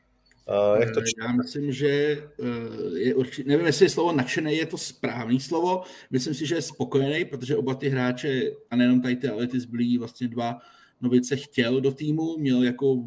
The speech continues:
Speaker 2: poměrně důležitý slovo samozřejmě při tom výběru, to je, to je jasný. Eh, jestli oni budou ty, kteří udělají jako rozdíl, toho jsem jako dalek tady to říct, protože na mě Sparta, já jsem se vlastně vrátil včera ze Španělska,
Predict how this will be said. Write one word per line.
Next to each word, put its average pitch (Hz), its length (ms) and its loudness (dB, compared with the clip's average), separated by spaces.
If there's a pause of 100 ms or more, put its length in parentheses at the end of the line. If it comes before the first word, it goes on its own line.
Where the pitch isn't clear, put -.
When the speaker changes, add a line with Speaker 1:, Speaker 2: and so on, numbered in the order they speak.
(200)
Speaker 2:
poměrně 127 540 2
důležitý 123 480 2
slovo 117 320 -4
samozřejmě 123 500 0
při 123 180 -6
tom 123 200 2
výběru, 113 500 -4
to 123 120 -12
je, 113 180 -6
to - 80 -12
je 110 60 -2
jasný. 127 420 -2 (680)
Eh, 131 640 2 (540)
jestli 156 420 6
oni 180 240 2
budou 180 300 6
ty, 170 380 6
kteří 160 400 -4
udělají 156 280 0
jako 156 200 -2
rozdíl, 147 560 0 (880)
toho 139 160 0
jsem 156 160 -4
jako 147 180 2
dalek 143 280 4
tady 143 140 0
to 156 160 -4
říct, 131 220 -8
protože 131 680 0
na 135 120 -2
mě 135 140 -2
Sparta, 131 360 -6
já 123 60 -2
jsem 131 140 -8
se 135 100 -10
vlastně 131 240 -4
vrátil 123 200 -4
včera 127 200 -6
ze 123 80 -6
Španělska, 127 500 -4